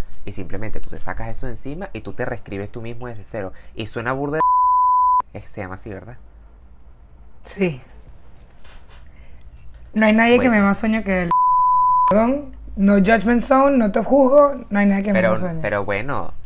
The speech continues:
Speaker 1: cap-, capaz nosotros le damos sueño a él, ¿y
Speaker 2: Cien por ciento.
Speaker 1: cuál es el peor?
Speaker 2: Seguro que sí.
Speaker 1: Está muy bien, está muy bien. Pero bueno, es lo que yo decía, y nada, pues, tipo, eso es una vaina en la que realmente tienes que trabajar y,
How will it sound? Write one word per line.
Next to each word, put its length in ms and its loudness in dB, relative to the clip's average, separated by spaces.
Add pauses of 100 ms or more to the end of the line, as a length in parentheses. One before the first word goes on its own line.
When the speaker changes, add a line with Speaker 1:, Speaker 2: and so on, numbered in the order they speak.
(320)
Speaker 1:
cap-, 220 0 (140)
capaz 300 0
nosotros 340 -2
le 80 2
damos 320 6
sueño 180 2
a 40 0
él, 60 2
¿y 40 0
Speaker 2:
Cien 0 -
por 80 0
ciento. 100 -6
Speaker 1:
cuál 120 -2
es 60 -6
el 80 -10
peor? 160 -4
Speaker 2:
Seguro 380 6
que 100 2
sí. 240 -2 (500)
Speaker 1:
Está 380 -2
muy 220 -6
bien, 380 -6 (100)
está 360 -8
muy 160 -10
bien. 240 -6 (480)
Pero 160 4
bueno, 160 0
es 20 -4
lo 80 -2
que 120 -4
yo 80 -4
decía, 440 -6
y 100 -10
nada, 280 -10
pues, 160 -12
tipo, 260 -12
eso 140 -14
es 60 -12
una 100 -8
vaina 140 -10
en 60 -12
la 100 -10
que 180 -10
realmente 320 -10
tienes 180 -12
que 80 -14
trabajar 440 -10 (100)
y, 200 -12